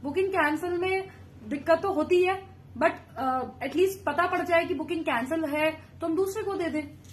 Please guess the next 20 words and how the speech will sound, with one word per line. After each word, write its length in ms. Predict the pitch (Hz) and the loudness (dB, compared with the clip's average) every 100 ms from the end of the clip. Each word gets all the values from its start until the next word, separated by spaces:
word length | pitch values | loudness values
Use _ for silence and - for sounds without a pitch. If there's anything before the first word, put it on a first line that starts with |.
| - - | -16 -6
क्योंकि 300 | 349 440 - | -2 -2 -2
फिर 240 | - 415 | -4 0
हमारे 360 | 370 320 311 302 | 2 2 2 0
लिए 80 | |
दिक्कत 300 | 262 285 339 | -4 -2 -2
ज्यादा 280 | 247 240 277 | 2 2 2
बढ़ 160 | 311 294 | 2 0
जाती 240 | 277 269 | 0 -2
है 80 | 320 | -2
जब 220 | 320 320 - - | -4 -4 -6 -4
बताते 360 | 247 262 277 | 0 0 2
नहीं 180 | 247 190 | 0 -2
है 100 | 175 | -2
लोग। 160 | 165 165 - - - - - - - - - - - - - - - - - - - - - - - - - 233 | -4 -6 -16 -20 -20 -20 -20 -20 -20 -20 -20 -20 -20 -20 -20 -20 -20 -20 -20 -20 -20 -18 -16 -16 -18 -20 -8 -2
Necklace 460 | 269 294 320 339 | 0 4 4 4
का 100 | 359 | 0
प्राइस 380 | 359 339 311 302 | 2 4 4 2
मैम 180 | 320 320 | 0 0
ट्रिपल 300 | 302 - 254 | -2 -4 -4
नाइन, 260 | 220 180 | -4 -6